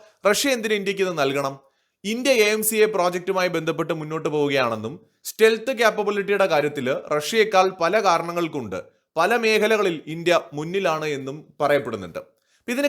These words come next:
കാരണം റഷ്യയുടെ എസ് യു ഫിഫ്റ്റി സെവൻ ലോകത്തിലെ ഏറ്റവും മികച്ച എയർക്രാഫ്റ്റുകളിൽ ഒന്ന് തന്നെയാണ്. പക്ഷേ സ്റ്റെൽത്ത് കപ്പാസിറ്റിയുടെ കാര്യത്തിൽ എസ് യു ഫിഫ്റ്റി സെവൻ എഫ് തേർട്ടി ഫൈവ് പോലെയുള്ള എയർക്രാഫ്റ്റുകളുമായി താരതമ്യപ്പെടുത്തുമ്പോൾ ഒരല്പം പുറകിലാണ്.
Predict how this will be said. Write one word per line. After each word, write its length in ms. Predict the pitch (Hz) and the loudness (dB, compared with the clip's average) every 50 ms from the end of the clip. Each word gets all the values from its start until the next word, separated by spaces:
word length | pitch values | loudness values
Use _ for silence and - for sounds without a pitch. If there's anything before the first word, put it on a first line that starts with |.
| - 208 | 0 2
കാരണം 380 | 185 190 220 233 208 160 131 143 - - - 156 151 | 2 2 2 2 0 -2 -4 -6 -10 -10 -6 -4 -4
റഷ്യയുടെ 380 | 170 175 - 262 262 254 254 233 | -4 -2 -4 -4 -2 2 2 2
എസ് 120 | 214 220 233 | 2 0 -4
യു 40 | 240 | -6
ഫിഫ്റ്റി 280 | 214 202 196 - - 220 208 | -6 -8 -8 -6 -6 -4 -4
സെവൻ 200 | 220 196 185 190 196 196 - _ _ _ 151 | -2 -2 -2 -4 -6 -10 -16 _ _ _ 0
ലോകത്തിലെ 360 | 170 196 214 220 214 220 208 202 202 | 2 4 4 4 4 2 2 2 2
ഏറ്റവും 240 | 190 202 240 240 214 | 0 0 -4 -2 0
മികച്ച 220 | 202 190 196 - 202 | 0 0 0 2 2
എയർക്രാഫ്റ്റുകളിൽ 640 | 185 175 170 170 175 175 175 180 185 180 175 175 170 | 2 2 2 0 0 0 0 -2 -2 -2 -2 -2 -2
ഒന്ന് 140 | 156 156 165 160 | -4 -2 -2 -2
തന്നെയാണ്. 380 | 147 139 131 113 98 90 87 - _ _ _ _ _ _ | -2 -2 -2 -4 -4 -4 -8 -12 _ _ _ _ _ _
പക്ഷേ 260 | 202 214 - - 262 247 233 226 | -6 -4 -2 0 0 0 0 -2
സ്റ്റെൽത്ത് 540 | - - - 214 214 220 220 214 - - 277 269 | -6 0 4 4 4 4 2 -2 -4 -4 -4 -2
കപ്പാസിറ്റിയുടെ 600 | - 214 190 196 208 208 208 202 175 208 202 202 196 175 | -2 -2 0 0 0 0 0 -2 -2 0 0 2 2 2
കാര്യത്തിൽ 320 | 165 160 165 - 123 101 90 - _ _ _ - 202 214 | 0 0 -2 -4 -6 -8 -8 -12 _ _ _ 6 6 6
എസ് 140 | 214 220 262 | 6 6 2
യു 60 | 277 | -2
ഫിഫ്റ്റി 340 | 240 226 226 220 - - 233 220 220 | -2 -4 -6 -4 -4 -4 -2 0 0
സെവൻ 220 | 294 160 151 156 185 180 - 190 208 | 0 0 0 -4 -6 -8 -2 0 2
എഫ് 160 | 240 226 226 - | 2 2 -2 0
തേർട്ടി 300 | - 208 208 208 214 240 208 | 4 4 4 4 2 -2 0
ഫൈവ് 160 | 220 226 214 220 | 0 0 2 2
പോലെയുള്ള 320 | 196 196 190 185 180 185 190 | 2 2 4 4 2 4 4
എയർക്രാഫ്റ്റുകളുമായി 800 | 180 175 180 180 185 180 180 180 - 190 180 180 180 180 180 180 175 180 | 4 2 2 2 0 0 0 0 -2 -2 -2 -2 -2 -2 -4 -4 -2 0
താരതമ്യപ്പെടുത്തുമ്പോൾ 800 | 156 147 151 151 160 156 151 139 139 139 127 143 143 156 190 160 | 0 0 0 -2 -6 -8 -8 -8 -8 -8 -8 -8 -8 -8 -8 -6
ഒരല്പം 400 | - 214 214 214 208 165 196 196 165 | -2 0 0 0 0 -2 -4 -4 -2
പുറകിലാണ്. 480 | 156 139 131 127 113 101 90 87 90 | 0 0 0 0 -2 -2 -4 -6 -10